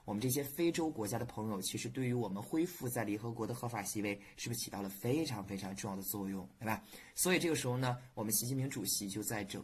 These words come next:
个的讲话当中，对于非洲国家我们形成的这样的一种深厚的情谊，是表示衷心的感谢，对吧？他后面提到了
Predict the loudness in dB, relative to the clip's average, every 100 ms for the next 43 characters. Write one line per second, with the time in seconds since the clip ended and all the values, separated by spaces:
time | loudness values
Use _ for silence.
0 | -6 0 2 2 0 0 -2 -2 -2 0
1 | 0 0 0 -2 -8 0 4 4 0 0
2 | 2 2 2 -2 -4 -4 2 4 4 0
3 | -6 0 0 0 -2 -2 -2 0 0 -2
4 | -4 -4 -4 -4 -4 -4 -2 0 0 0
5 | -2 -4 -4 -6 -8 -6 -6 -4 -4 -2
6 | -4 -4 -8 -6 -4 -4 -2 -2 -2 -10
7 | -16 -2 8 10 10 8 6 8 10